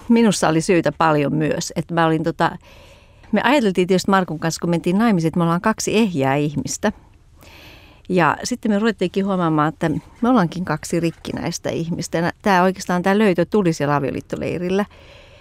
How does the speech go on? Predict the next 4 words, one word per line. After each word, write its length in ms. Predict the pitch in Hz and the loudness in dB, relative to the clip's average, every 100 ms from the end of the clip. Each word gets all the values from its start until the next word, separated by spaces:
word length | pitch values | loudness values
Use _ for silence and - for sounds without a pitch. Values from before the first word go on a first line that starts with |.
| - - - | -20 -20 -4
Ja 280 | 208 185 170 - - - _ - - | 0 2 2 -2 -12 -18 _ -18 -2
mehän 240 | 208 226 | 2 4
mentiin 500 | 220 262 254 208 180 | 6 6 4 2 2
tänne, 300 | 175 170 170 | 2 0 0